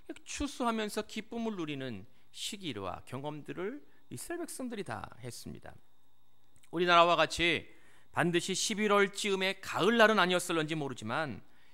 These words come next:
씨를 뿌리고 나서 추수하는 그 기쁨을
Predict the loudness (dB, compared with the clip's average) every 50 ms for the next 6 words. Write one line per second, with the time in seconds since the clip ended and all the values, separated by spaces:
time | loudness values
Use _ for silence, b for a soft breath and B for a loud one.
0 | b b -12 -6 -2 0 0 0 -2 -2 -4 -4 -4 -4 -4 -4 -4 -4 -4 -4
1 | -6 -6 -4 -4 -4 -4 -6 -8 -10 -10 -10 -10 -6 -6 -4 -2 -2 -2 -2 -4
2 | -4 -4 -6 -6 -6 -8 -14 -14 -14 -10 -6 -4 -2 0 0 -2 -4 -6 -10 -14